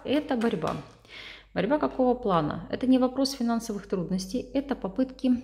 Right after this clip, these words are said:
каким-то образом сопоставить ваши доходы с расходами. Но в рамках этого месяца не получится, потому что слишком много задач будет у вас стоять на повестке дня. Посмотрим, какого характера эти задачи. Ну, по дураку, траты на детей,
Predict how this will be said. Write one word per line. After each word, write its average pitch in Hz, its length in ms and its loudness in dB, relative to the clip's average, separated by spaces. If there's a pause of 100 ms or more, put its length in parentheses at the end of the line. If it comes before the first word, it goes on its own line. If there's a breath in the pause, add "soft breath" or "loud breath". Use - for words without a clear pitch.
(160)
каким-то 208 320 2
образом 214 320 4
сопоставить 196 540 -4
ваши 185 280 -2
доходы 170 320 -2
с 175 100 -6
расходами. - 560 -4
Но 190 160 -4
в 208 40 0
рамках 262 300 4
этого 226 220 -2
месяца 226 400 0
не 202 160 -2
получится, 175 600 -4 (540 loud breath)
потому 220 260 0
что 220 160 -6
слишком 214 360 -2
много 202 200 2
задач 214 320 2
будет 185 280 -2
у - 20 -2
вас 180 140 -2
стоять 196 260 -6
на 175 80 -2
повестке 175 420 -4
дня. 170 320 -6
Посмотрим, 208 380 -8
какого 185 320 -4
характера 180 480 -2
эти 165 180 -4
задачи. 254 560 2 (880 loud breath)
Ну, 339 100 -4
по 294 100 2
дураку, 277 380 2
траты 262 320 2
на 233 100 6
детей, 185 540 0